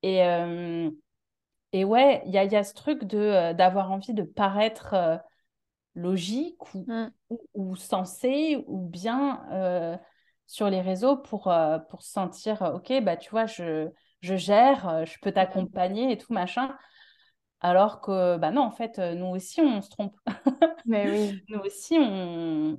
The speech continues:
Speaker 1: on se fait, euh, avoir par notre mental qui, euh, qui nous met des choses devant les yeux et qui nous fait croire que
Speaker 2: Mm.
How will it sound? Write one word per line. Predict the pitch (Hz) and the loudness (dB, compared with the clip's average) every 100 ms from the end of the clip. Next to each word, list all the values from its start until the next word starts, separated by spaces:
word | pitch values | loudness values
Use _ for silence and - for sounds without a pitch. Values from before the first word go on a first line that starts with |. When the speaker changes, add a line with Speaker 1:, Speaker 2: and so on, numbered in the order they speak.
| - | -6
Speaker 1:
on | 185 | -8
se | - - | -10 -8
fait, | 190 196 175 | -4 2 2
euh, | 156 151 | 0 -2
avoir | 175 180 208 - | 0 0 -2 -2
par | 180 | -4
notre | 185 175 185 | -4 -4 -4
mental | 170 214 240 269 | -2 0 0 -2
qui, | - 202 185 | -8 -6 -2
euh, | 170 | -2
qui | 165 - 175 | -4 -8 -8
nous | 175 | -6
met | 185 | -6
des | 180 170 | -6 -8
choses | - 196 196 | -4 -4 -2
devant | 180 170 | -2 -2
les | 165 165 165 | -2 -4 -4
yeux | 190 247 262 | -4 0 0
et | 180 165 | -2 -6
qui | - | -10
nous | 170 | -10
fait | 160 - | -10 -14
croire | - 196 208 - | -6 -4 -4 -8
que | - 165 156 156 - _ _ | -16 -12 -12 -12 -20 _ _
Speaker 2:
Mm. | 226 | -8